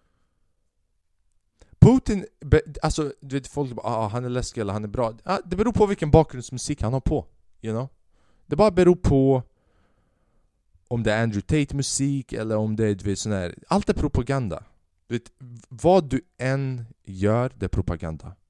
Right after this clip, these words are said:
För vad, vad är propaganda? Det påverkar sättet hur du uppfattar någonting. Hur, vilka slutsatser, slutsatser du drar beroende på presentationen som de gjorde på ämnet. Vilka aspekter de tog. Tog de positiva eller negativa sidan?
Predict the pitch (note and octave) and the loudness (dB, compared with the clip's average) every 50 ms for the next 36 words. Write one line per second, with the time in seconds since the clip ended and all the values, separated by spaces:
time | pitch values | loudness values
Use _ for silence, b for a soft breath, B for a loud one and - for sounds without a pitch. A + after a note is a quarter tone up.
0 | _ _ _ - - G#2 G#2+ B2+ C3+ C3 D3 C#3+ C#3 - - A#2 A2 - G#2+ F#2 | _ _ _ -12 -12 -8 -6 -6 -2 0 0 0 2 2 0 0 0 -2 -2 -2
1 | G2 F#2+ F2+ - E2+ E2+ - - - B2 G#2+ A2 A2 - - G#2 - - G#2 - | -4 -6 -4 -6 -8 -8 -4 -2 -2 -2 -2 -4 -6 -6 -6 -6 -4 -4 -6 -4
2 | G2 F2+ - G#2 G2 F#2+ - G#2+ - - - G#2 - - F2+ F2 E2 D#2+ D#2+ - | -6 -6 -4 -4 -6 -6 -6 -8 -8 -6 -6 -6 -6 -6 -10 -10 -10 -10 -12 -12
3 | - - b b b b b b b b - A2 G#2 G2+ G2 F#2+ F#2 E2+ - _ | -14 -16 b b b b b b b b -2 0 2 2 0 -2 -4 -8 -14 _
4 | _ _ _ _ _ _ _ _ _ _ _ - A#2+ A#2+ A2+ - B2 A2 - - | _ _ _ _ _ _ _ _ _ _ _ -6 -6 -6 -4 -2 -2 -2 0 0
5 | C3+ A#2+ - - A#2+ - - A2+ G2+ _ - - - - - - B2+ A#2 - - | -2 -2 -2 -2 -4 -4 -4 -8 -10 _ -6 -6 -6 -6 -2 -2 -2 -2 0 -2
6 | B2+ A#2 - - G#2 F2+ E2+ G2+ G2 F#2 F2+ - A2 G#2 A2 A#2 B2+ A#2+ G#2 - | -4 -4 -4 -8 -8 -6 -6 -6 -6 -4 -6 -4 -2 -2 -2 -2 -4 -4 -4 -4
7 | G2+ G#2+ A2 A2 G#2 G2 F2+ G2 - - - F#2+ - - G#2+ G2 - - A2+ G#2+ | -2 -2 -4 -4 -4 -4 -4 -4 -4 -4 -6 -6 -10 -8 -8 -10 -8 -8 -10 -8
8 | G#2 G2+ - - F#2+ F#2 F#2+ F#2 F#2+ F#2 F#2+ F2+ F2 - - - - - G#2 F#2 | -8 -8 -8 -10 -12 -12 -12 -12 -10 -10 -10 -8 -4 -4 -4 -6 -4 -6 -8 -6
9 | F#2 G2+ G2+ F2 D2+ - F2 F#2+ F#2+ - - F#2 F2 - - - G2+ F#2 - G2 | -6 -6 -8 -8 -10 -10 -12 -12 -12 -8 -8 -8 -8 -8 -6 -6 -6 -6 -6 -10
10 | F2+ F2+ F2+ - - G2 E2 - - F#2 F2 - E2 D2+ - G#2+ G#2 - - G#2+ | -10 -10 -8 -8 -8 -8 -8 -6 -8 -8 -8 -8 -6 -4 -4 -4 -4 -8 -12 -12
11 | F#2+ F#2+ F2+ F2 F2 F#2 G2 F#2+ F#2 F2 - F2+ E2+ F2 - - F2+ F2 F2 | -10 -10 -10 -10 -10 -10 -10 -10 -12 -12 -14 -14 -16 -16 -14 -14 -14 -14 -16